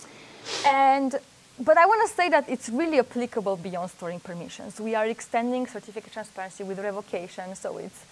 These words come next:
it's useful for, you know, any scenarios where you want these basic properties. All right.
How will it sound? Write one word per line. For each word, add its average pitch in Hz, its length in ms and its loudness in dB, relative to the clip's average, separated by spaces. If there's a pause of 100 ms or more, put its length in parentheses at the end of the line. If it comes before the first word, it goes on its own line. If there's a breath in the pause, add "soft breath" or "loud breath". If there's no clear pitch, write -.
(440 loud breath)
it's 220 180 -14
useful 208 300 -12
for, 190 280 -4 (200)
you 196 80 -10
know, 185 100 -8
any 202 160 -4
scenarios 180 540 -8
where 170 120 -8
you 170 120 -10
want 175 160 -8
these 165 160 -12
basic 175 320 -10
properties. - 640 -14 (1200)
All 269 80 4
right. - 140 0